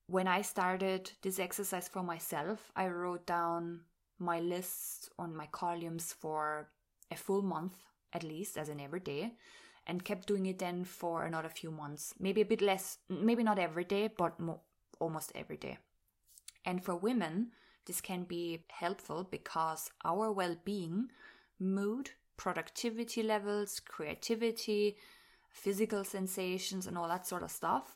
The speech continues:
is actually linked to our menstrual cycle. There's four different phases of our menstrual cycle, and each of them impacts us differently.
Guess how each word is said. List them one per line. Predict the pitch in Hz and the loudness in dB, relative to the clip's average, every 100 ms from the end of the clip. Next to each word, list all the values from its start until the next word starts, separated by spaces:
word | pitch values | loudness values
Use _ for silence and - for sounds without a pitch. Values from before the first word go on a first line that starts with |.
| _ | _
is | 190 185 - | -2 0 0
actually | 175 - - - 180 175 175 - | 0 -2 -6 -4 -2 -2 -2 -4
linked | 175 175 185 - - | -4 -2 -2 -2 -6
to | 202 | 0
our | - 165 160 | 2 2 0
menstrual | 156 156 156 - 160 151 151 - _ - | -4 -6 -6 -6 -4 -4 -4 -6 _ -12
cycle. | - 147 - - - _ _ _ _ - | -2 -2 -2 -8 -8 _ _ _ _ -4
There's | 165 165 - | -4 -4 -4
four | - 220 | 0 0
different | 226 214 - 208 - | 0 -2 -2 -4 -4
phases | - 156 156 208 214 | -4 -4 -4 -4 -6
of | 185 | -6
our | 180 175 | -6 -6
menstrual | 170 165 160 - - 160 160 | -6 -6 -6 -8 -8 -8 -6
cycle, | - 147 - 226 262 - - - | -2 -2 -2 -4 -6 -12 -20 -12
and | 165 | -8
each | 190 185 196 | -4 -2 -2
of | 185 | -4
them | 185 175 180 | -4 -4 -4
impacts | 196 190 180 175 - | -4 -2 -6 -8 -8
us | 156 - | -8 -6
differently. | 165 - 190 - - | -8 -6 -8 -6 -10